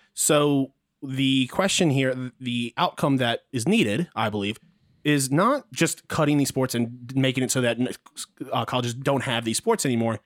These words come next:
So obviously reducing the number of varsity teams would mean fewer athletic scholarships, but also potentially less money being spent pursuing them and more university support for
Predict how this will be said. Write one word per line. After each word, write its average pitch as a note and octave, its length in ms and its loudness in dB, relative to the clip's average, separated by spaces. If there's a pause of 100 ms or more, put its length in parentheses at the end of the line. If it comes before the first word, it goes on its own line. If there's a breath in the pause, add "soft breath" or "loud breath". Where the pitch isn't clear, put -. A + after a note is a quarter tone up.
(220)
So D#3 120 -2
obviously F3+ 400 2
reducing C#3+ 400 2
the F3+ 60 4
number D3 200 2
of B2+ 60 0
varsity B2 320 -2
teams G#2+ 380 -4
would C3+ 400 0
mean A#2+ 380 -2 (180)
fewer A#2 340 -2
athletic A2 320 -4
scholarships, - 640 -2 (260 soft breath)
but C3 100 0
also G3 280 2
potentially C3+ 420 -2
less B2+ 160 -2
money B2 200 -2
being A#2+ 160 -4
spent - 260 -6
pursuing G#3 460 2
them D#3+ 220 2
and C#3 80 2
more C3+ 140 2
university B2+ 480 -2
support - 260 -6
for - 140 -8